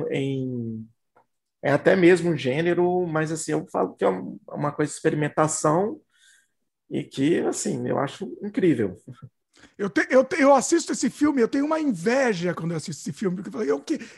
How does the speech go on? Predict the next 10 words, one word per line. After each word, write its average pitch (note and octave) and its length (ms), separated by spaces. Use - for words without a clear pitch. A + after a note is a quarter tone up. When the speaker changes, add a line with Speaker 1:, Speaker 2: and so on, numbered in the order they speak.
Speaker 2:
eu F#4 280
queria D4 320
fazer A3+ 240
esse - 140
filme." - 340
Speaker 1:
<laughs> - 0
Sim. F3 640
Sim, C3 580
é, A2 560
ele, B2 760